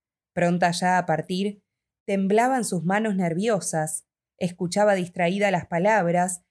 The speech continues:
y terminaba por rechazar intempestivamente las caricias. Partir, no deseaba otra cosa, abandonar este cuarto, esta casa, salir por fin de la aventura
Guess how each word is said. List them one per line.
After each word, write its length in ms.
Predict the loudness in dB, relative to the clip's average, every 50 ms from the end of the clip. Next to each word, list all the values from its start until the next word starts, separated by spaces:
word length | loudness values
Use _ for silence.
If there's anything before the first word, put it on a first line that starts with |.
| _ _ -10
y 120 | -4 0
terminaba 540 | 0 0 0 0 -2 0 0 0 0 0 0
por 180 | 0 0 0
rechazar 520 | 0 -2 -2 -2 -2 -2 0 0 0 0 0
intempestivamente 1120 | -2 -2 -2 -2 -2 -2 -2 -4 -6 -6 -6 -4 -2 0 0 0 0 0 -2 -2 -2 -2 0
las 160 | -2 -2 -2
caricias. 800 | -2 -4 -2 -2 -2 -4 -4 -4 -2 -2 -2 -2 -4 -6 -8 _ _ _ _ _ _ _ _ _ _ _ _ _ _ _ _ _ _ _ _ _ _ _ _ _ _ _ _ _ _ _ _ _ _ _ _ _ _ _ -2
Partir, 600 | 0 0 0 0 -2 -2 -2 -2 -2 -4 -8 _ _ -4
no 180 | -2 0 0 2
deseaba 480 | 0 0 0 0 0 0 0 0 0
otra 280 | -2 -2 -2 -2 -2 0
cosa, 520 | -2 -2 -2 -2 -2 -2 -2 -4 -4 -8 _ _ _ _ _ _ _
abandonar 600 | 0 2 2 2 4 4 2 2 2 2 2 0
este 280 | 0 -2 -4 -8 -8 -4
cuarto, 580 | -2 0 2 2 0 0 -2 -2 -2 -2 -4 -6 _ _
esta 300 | -8 -6 -4 -4 -4 -2
casa, 600 | 2 2 2 2 0 -2 -2 -2 -2 -2 -4 -8 _ -8
salir 420 | -2 -2 0 0 0 -2 -2 -2
por 180 | 0 0 -2 -2
fin 240 | -2 -4 -4 -2
de 100 | -2 0
la 120 | 0 2 2
aventura 640 | 2 0 -2 -4 -4 -4 -2 -2 -2 -2 -4 -10